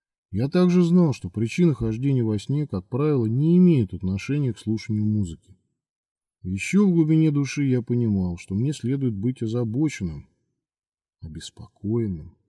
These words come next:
разбитым из-за тех вещей, что происходит в моём бессознательном мозгу. Они не принадлежали мне, не могли быть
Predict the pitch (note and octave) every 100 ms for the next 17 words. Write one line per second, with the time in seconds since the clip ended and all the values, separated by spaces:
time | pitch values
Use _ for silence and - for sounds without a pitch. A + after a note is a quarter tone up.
0 | _ _ _ _ _ _ _ _ G#2 E3
1 | B2+ G#2 D#3 E3 G#2 F#2+ F#2 A2 B2 F#3+
2 | F3+ D#3 C3 - B2 A#2+ A2 _ _ -
3 | E3 D#3+ D#3 C#3+ - D#3+ C3 - G#2+ B2+
4 | B2 F#2+ - F#2 F#2 G#2 G2 G2 F#2 F#2+
5 | F#2+ F2+ F2 D2+ _ _ _ _ _ _
6 | _ _ _ _ _ - G2+ D#3 F3 D#3
7 | D#3 D#3+ D#3+ D#3+ D#3 D3+ A2 E2+ D#2+ -
8 | _ _ _ _ _ _ _ - G2 B2
9 | C3+ D3+ E3+ D3